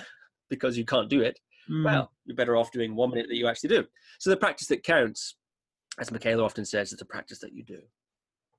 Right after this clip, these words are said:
Speaker 2: Interesting.
Speaker 1: And then over time, you develop a certain sort of, uh, you know, you get in the habit of it, you develop a certain sort of a beachfront, if you want. And then naturally, uh,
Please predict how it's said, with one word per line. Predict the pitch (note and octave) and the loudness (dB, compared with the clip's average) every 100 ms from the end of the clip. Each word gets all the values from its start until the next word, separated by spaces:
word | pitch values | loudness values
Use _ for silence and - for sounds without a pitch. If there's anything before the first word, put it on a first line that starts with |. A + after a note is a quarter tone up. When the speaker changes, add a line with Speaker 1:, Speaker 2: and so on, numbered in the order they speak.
| _ _ _ | _ _ _
Speaker 2:
Interesting. | C3 B2+ - - - _ D3+ C#3+ _ _ _ - - - | -20 -20 -20 -20 -20 _ -16 -16 _ _ _ -20 -20 -2
Speaker 1:
And | F3 | 4
then | F3+ | 8
over | E3+ D3 | 8 6
time, | - A#3 B3 D3+ B2+ | 0 2 6 6 6
you | |
develop | B2 B2 B2+ B2 | 2 4 4 4
a | B2 | 2
certain | C3+ B2 | 2 2
sort | B2 A2+ | -2 -4
of, | A2 | -4
uh, | A2 G#2 A2 _ _ _ _ _ _ _ _ _ - | -6 -8 -12 _ _ _ _ _ _ _ _ _ -8
you | C3+ | -8
know, | G2+ _ - | -8 _ -10
you | D#3+ | 2
get | E3+ | 4
in | D3 | 4
the | |
habit | C3+ - C3+ | 2 4 4
of | B2+ | 2
it, | - | -2
you | D3 C3+ | -2 0
develop | C3+ C#3+ C3+ | 4 4 4
a | |
certain | B2 C#3+ - | -2 -2 -2
sort | B2+ | -8
of | A#2+ | -8
a | A#2 | -6
beachfront, | G3+ G#3 - B2+ B2+ - _ - | -4 -4 -6 -6 -6 -12 _ -12
if | |
you | C3 | -10
want. | A#2+ - - _ _ - _ | -10 -12 -20 _ _ -20 _
And | C#4+ | -2
then | D4 D3+ | 0 2
naturally, | C#3 - G3 - - _ _ _ _ _ - - | 0 0 -6 -6 -12 _ _ _ _ _ -20 -14
uh, | A1+ | -12